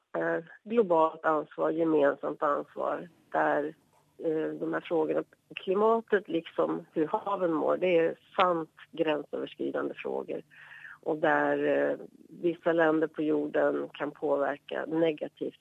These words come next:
oerhört mycket med, genom överfiske, genom att, eh, inte kontrollera sitt, sitt avfall, plastpartiklar i haven, i, alltså i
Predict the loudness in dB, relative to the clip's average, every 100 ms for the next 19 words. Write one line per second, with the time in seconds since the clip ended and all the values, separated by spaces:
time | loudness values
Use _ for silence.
0 | _ 0 0 2 0 -2 -4 -4 -4 _
1 | -2 0 0 -2 -2 -2 -2 -4 -4 -4
2 | -6 -4 -8 -8 -6 -2 0 0 -2 -6
3 | -8 _ -20 -20 -20 -20 -20 -20 -12 0
4 | 4 4 4 4 2 -2 -6 -12 -2 -2
5 | -2 -4 -2 -2 0 2 4 4 4 2
6 | 0 -6 -10 -10 -10 -14 -18 -18 -6 0
7 | 0 -2 -2 0 0 -2 -6 _ -12 -12
8 | -12 _ -6 -6 -6 -4 -2 0 0 0
9 | 0 -2 0 -2 -4 -12 -12 -14 -14 -10
10 | -8